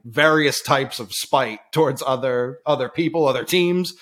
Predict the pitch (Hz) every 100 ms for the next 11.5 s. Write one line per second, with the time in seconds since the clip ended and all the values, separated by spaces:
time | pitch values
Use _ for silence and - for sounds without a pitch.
0 | - - 113 170 180 170 160 147 143 123
1 | 156 139 135 135 147 139 156 147 139 123
2 | 117 120 170 170 135 147 143 170 170 156
3 | 170 151 151 151 147 151 - 151 151 165
4 | - - - 160 147 160 151 160 165 156
5 | 156 151 156 147 147 156 170 - _ _
6 | - 143 - - - 160 165 151 107 82
7 | - 123 139 151 151 147 123 117 113 _
8 | _ - 175 180 180 180 170 147 143 139
9 | 135 123 147 143 135 131 139 143 143 135
10 | 120 135 139 135 131 131 139 - 135 135
11 | 139 - 147 151